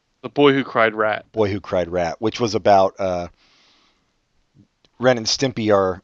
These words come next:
Speaker 2: are poor and need to make some money so they can eat, 'cause at, at the beginning they're eating a, a can and a smelly sock. <laughs>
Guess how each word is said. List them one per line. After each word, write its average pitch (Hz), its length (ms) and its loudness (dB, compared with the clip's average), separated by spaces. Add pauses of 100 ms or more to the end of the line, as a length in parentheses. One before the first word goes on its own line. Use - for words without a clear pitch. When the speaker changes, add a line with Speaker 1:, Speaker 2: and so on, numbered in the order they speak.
Speaker 2:
are 104 100 2
poor 120 420 -2
and 101 120 -8
need 107 160 -10
to 107 40 -12
make 104 200 -6
some 95 220 -8
money 104 320 -4
so 98 200 -6
they 92 120 -6
can 92 120 -12
eat, 104 380 -10
'cause 87 360 -12
at, 98 160 -6 (120)
at 98 80 -8
the 87 80 -16
beginning 95 360 -10
they're 90 140 -10
eating 90 320 -12
a, 85 220 -12 (420)
a 87 80 -4
can 107 380 -4
and 90 140 -8
a 78 200 -12
smelly 104 380 -4
sock. 87 520 -6 (540)
<laughs> - 100 -4